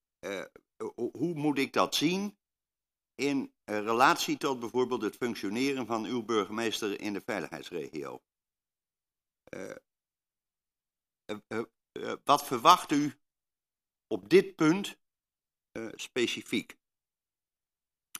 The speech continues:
Nou, en dan tenslotte, ik lees nog even door, helemaal onderaan.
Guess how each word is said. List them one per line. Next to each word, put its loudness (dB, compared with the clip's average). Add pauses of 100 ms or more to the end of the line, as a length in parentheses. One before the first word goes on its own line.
(400)
Nou, -4
en -4
dan 2
tenslotte, 6 (1300)
ik -12
lees 2
nog -2
even 0
door, 0
helemaal -2
onderaan. 2